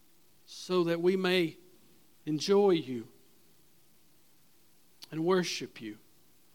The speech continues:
and so that the nations that are looking on may see that Christ is enough. Christ is all we have. And Christ is all they have.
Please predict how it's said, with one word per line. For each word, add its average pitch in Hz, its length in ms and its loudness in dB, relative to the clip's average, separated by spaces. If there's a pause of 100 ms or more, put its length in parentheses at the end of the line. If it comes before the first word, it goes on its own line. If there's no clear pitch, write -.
(760)
and 139 100 -10
so 180 180 0
that 175 220 -2
the 180 80 -6
nations 175 800 -6 (480)
that 156 120 -2
are 147 60 -2
looking 180 400 -2
on 160 460 -4 (2500)
may 156 180 -2
see 175 280 2
that 151 180 -4
Christ 190 460 -6
is 120 80 -14
enough. 160 720 -4 (2000)
Christ 170 400 -10
is 143 120 -14
all 175 320 -4
we 190 200 -6
have. 143 160 -14 (1500)
And 135 80 -20
Christ 190 420 -8
is 160 100 -10
all 175 280 -4
they 226 280 -2
have. - 340 -12